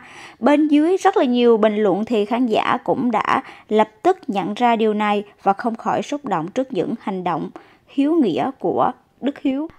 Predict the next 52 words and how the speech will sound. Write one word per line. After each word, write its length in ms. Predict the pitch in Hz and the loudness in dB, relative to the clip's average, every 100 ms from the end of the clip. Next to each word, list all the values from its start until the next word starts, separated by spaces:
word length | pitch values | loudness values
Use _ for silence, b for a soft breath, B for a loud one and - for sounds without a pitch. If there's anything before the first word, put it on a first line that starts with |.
| b | b
Mới 220 | 233 302 | 4 4
vừa 200 | 320 240 | 6 6
đây 340 | 226 233 247 240 | 8 6 4 2
thì, 280 | 262 220 202 | 2 4 6
à, 100 | 196 | 6
trên 200 | 233 233 | 4 2
mạng 200 | 180 196 | 2 2
xã 120 | 254 | -2
hội 240 | 240 175 | 2 2
cũng 160 | 180 190 | 2 2
đã 160 | 196 202 | 2 4
lan 240 | 240 240 | 2 0
truyền 220 | - 208 | -2 -2
một 100 | 202 | -2
cái 120 | - | -4
thông 260 | 277 285 254 | -2 -2 2
tin 260 | 277 277 240 B B | 4 4 2 B B
nói 280 | 220 254 320 | 0 4 4
rằng 180 | 302 240 | 4 2
là 220 | 214 214 | 2 2
có 180 | 208 269 | 4 4
một 380 | 311 247 202 226 | 6 4 2 0
người 240 | 208 208 | 2 2
mạnh 200 | 196 196 | 2 -2
thường 240 | 220 208 202 | -2 -4 2
quân 200 | 220 226 | 2 2
nào 120 | 202 | -2
đó 220 | 202 220 | 0 0
ở 180 | - 175 | 0 0
bên 220 | 175 220 | -2 -4
nước 160 | 233 226 | -4 -2
ngoài 360 | 208 202 202 - B B | 2 2 2 -2 B B
muốn 300 | 233 285 370 | 4 6 6
đầu 200 | 233 208 | 4 2
tư 300 | 202 247 247 | 2 2 4
tài 300 | 240 202 190 - | 2 0 0 0
trợ 240 | 165 165 | 2 2
cho 140 | 220 233 | 0 -2
Cường 260 | 214 190 180 | 0 0 2
từ 160 | 190 | 0
A 280 | - 214 220 | 0 -2 -2
tới 180 | 240 240 | -2 0
Z 180 | 269 330 | 0 0
để 120 | 208 226 | 2 2
em 240 | 214 226 | 2 0
có 120 | 254 | -2
thể 200 | 247 208 | -4 -2
là 140 | 226 196 | 0 0
bay 320 | 214 240 247 | 0 0 -2
sang 280 | - 240 233 | -2 -4 -2
bên 220 | 233 226 | -2 -2
Mỹ 300 | 170 208 | 0 0